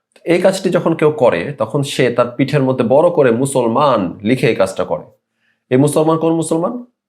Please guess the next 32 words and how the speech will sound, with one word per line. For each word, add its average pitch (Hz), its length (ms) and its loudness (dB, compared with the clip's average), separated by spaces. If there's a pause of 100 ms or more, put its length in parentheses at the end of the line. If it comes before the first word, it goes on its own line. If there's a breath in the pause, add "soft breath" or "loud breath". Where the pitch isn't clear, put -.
হয়তো 85 220 0
ওই 107 140 0
পয়েন্ট 110 280 -2
টু 151 120 -2
পার্সেন্ট 127 360 -2
মুসলমান, 101 440 -6 (300)
পয়েন্ট 90 240 -4
জিরো 113 200 2
টু 123 120 -2
পার্সেন্ট, 95 440 -4
পয়েন্ট 98 200 0
জিরো 123 240 2
জিরো 120 220 0
জিরো 131 240 0
টু 127 120 -4
পার্সেন্ট 98 380 -2
মুসলমান, 87 380 -6 (500 soft breath)
কিন্তু 123 420 0
ওরা 113 320 4
রেলেভেন্ট। 92 480 0 (280)
আপনি 110 220 0
বাকি 127 260 0
চব্বিশ 143 380 0
পার্সেন্ট, 117 320 -2
বাকি 120 180 -2
তেইশ 127 360 -2
দশমিক 127 360 -2
নয় 117 180 0
পার্সেন্ট, 78 420 -6 (1080)
আপনি 160 640 2
এখানে 131 340 0
রেলেভেন্ট 110 540 -2